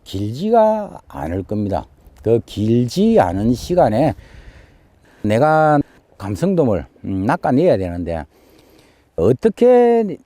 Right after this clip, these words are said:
이곳에, 이 넓은 바다에 감성돔이 들어와 있는 것을 보고 내 채비를 던져 넣느냐? 어, 그렇게 할 수는 없겠지요.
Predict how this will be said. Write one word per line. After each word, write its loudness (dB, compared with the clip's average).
이곳에, 0
이 -4
넓은 2
바다에 2
감성돔이 0
들어와 2
있는 0
것을 0
보고 2
내 4
채비를 0
던져 0
넣느냐? -2
어, -8
그렇게 -4
할 -4
수는 -6
없겠지요. -4